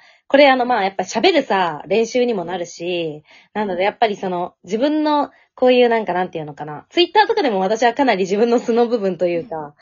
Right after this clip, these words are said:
Speaker 1: あの、
Speaker 2: うん。
Speaker 1: なんか結構ツ-、ツイートするけど、どうでもいいことよくツイートしてるけど、
Speaker 2: <laughs>
Speaker 1: なんか、あの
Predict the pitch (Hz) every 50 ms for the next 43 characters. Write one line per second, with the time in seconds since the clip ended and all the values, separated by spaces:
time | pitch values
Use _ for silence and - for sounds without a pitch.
0 | - - - 175 - 190 185 185 180 180 180 170 - - _ _ _ _ _ -
1 | 214 208 - - - - 208 175 - - - 220 - 185 180 - - 208 208 196
2 | - - _ - - 220 220 208 - 208 202 220 202 - 170 156 156 208 226 226
3 | 226 226 233 220 185 180 180 185 196 196 - - - 202 190 196 214 208 - 214
4 | 208 - 170 185 175 175 160 156 - - - - - 190 - - _ _ _ -
5 | 226 233 226 202 202 175 165 160 - _ _ _ _ _ _ _ - 208 214 202
6 | 196 202 190 190 190 190 185 185 185 185 185 185 185 185 185 185 185 175